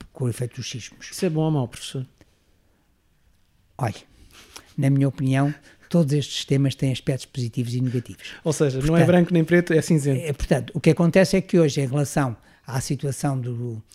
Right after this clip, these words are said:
Speaker 1: por exemplo, podia estar sobre, sobre os elementos metálicos, poder haver maior, eh, efeito, por exemplo, de incêndios e tudo mais, há proteções que hoje existem que na altura não se colocavam.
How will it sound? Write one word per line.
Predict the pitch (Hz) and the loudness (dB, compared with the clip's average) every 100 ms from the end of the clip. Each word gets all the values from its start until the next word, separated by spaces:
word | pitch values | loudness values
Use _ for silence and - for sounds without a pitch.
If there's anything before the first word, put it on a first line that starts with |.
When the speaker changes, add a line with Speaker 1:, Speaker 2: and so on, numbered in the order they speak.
| - - | -20 -14
Speaker 1:
por | 117 | -8
exemplo, | 127 123 - | -8 -8 -8
podia | 113 120 | -8 -6
estar | 117 - - 127 117 | -8 -8 -8 -6 -6
sobre, | - - 127 110 - _ _ | -8 -4 -4 -4 -12 _ _
sobre | _ - 120 | _ -8 -6
os | 117 | -4
elementos | 117 120 117 135 | -4 -4 -6 -6
metálicos, | 123 160 147 123 | -2 0 -2 -4
poder | - 120 120 117 | -10 -8 -6 -4
haver | 113 123 110 _ _ _ - 160 | -4 -4 -6 _ _ _ -14 -8
maior, | 120 127 123 120 117 - - _ _ - | -4 -2 -2 -4 -6 -14 -20 _ _ -16
eh, | 151 165 143 | -16 -14 -12
efeito, | - 131 127 - - | -6 -4 -4 -8 -10
por | 120 | -6
exemplo, | 120 113 | -6 -6
de | - | -6
incêndios | 120 143 131 | -4 -4 -4
e | 120 | -6
tudo | 117 131 | -6 -4
mais, | 143 143 147 | -2 -2 -2
há | - | -6
proteções | - - 101 - 107 101 | -8 -12 -12 -10 -10 -10
que | - 107 | -12 -10
hoje | 101 - 113 | -10 -10 -10
existem | 104 113 - 123 | -10 -12 -12 -14
que | - | -10
na | 123 | -10
altura | 98 - 104 107 | -12 -16 -20 -18
não | 101 98 101 | -16 -16 -18
se | - | -18
colocavam. | 107 104 - | -18 -18 -20